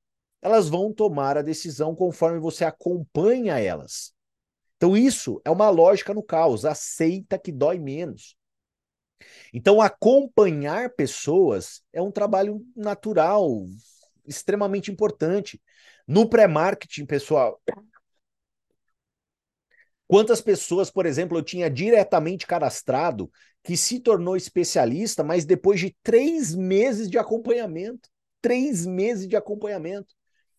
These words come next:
Então, estejam pro longo prazo, nunca pro curto prazo, tá? Então, vamos lá. Como que a gente vai fazer a nossa agenda?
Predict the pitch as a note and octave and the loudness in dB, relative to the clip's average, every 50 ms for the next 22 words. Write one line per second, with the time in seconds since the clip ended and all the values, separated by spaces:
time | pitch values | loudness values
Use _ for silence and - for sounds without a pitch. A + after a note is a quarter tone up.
0 | _ _ _ _ - A#2+ A#2 G#3 A3+ A#3+ A#3 - E3+ - - - A#3 A#3+ A#3+ F#3+ | _ _ _ _ -14 0 4 6 6 6 6 0 -10 -12 -6 -2 0 0 2 2
1 | A#3 A#3 - G#3+ G#3+ G#3 G#3 G#3 G#3 F#3+ G3 - E3+ E3 D#3 D3 A#2+ G2+ F2+ B2 | 0 0 0 0 2 4 4 2 2 0 -4 0 2 4 4 4 4 2 -2 -6
2 | D#3 F#3+ G3 A3 - - F3+ - - F#3 E3 - E3+ - - B2+ G#2+ F#2 D#2+ - | -8 -6 -4 -4 -4 -4 -6 -6 -4 -6 -4 -6 -10 -6 -2 -2 -2 -2 -2 -6
3 | - - - D3 D#3 D3+ - _ _ _ _ _ _ _ _ _ _ _ _ _ | -6 -2 -2 -2 -2 -2 -6 _ _ _ _ _ _ _ _ _ _ _ _ _
4 | _ _ _ _ _ _ _ _ _ _ _ _ - A#3 B3+ B3+ C#4 C#4 C4+ A#3+ | _ _ _ _ _ _ _ _ _ _ _ _ 6 6 8 8 8 6 6 6
5 | F#3+ D3+ A2 F2+ D#2 - _ _ _ _ _ _ _ _ _ _ - C4+ C#4+ D4 | 6 6 4 2 -2 -6 _ _ _ _ _ _ _ _ _ _ 2 4 4 4
6 | D4 - - B3 A#3+ G#3 G3+ A#3 - A3 F#3+ G3 G3+ G#3 - G3 F#3 D3 A#2 B2 | 4 2 4 4 4 6 4 0 -4 0 4 4 4 6 4 2 2 2 2 2
7 | D#3 F3 G3+ - - E3 D#3+ D#3+ E3+ F3 - - - F#3 E3 B2+ G2 F#2 B2 A#2+ | 4 4 4 4 2 -2 0 0 -2 -4 -4 -2 -2 -2 -2 -2 -4 -6 -8 -8
8 | G#2 F2+ D#2+ D#2+ D2+ - | -8 -8 -10 -14 -16 -16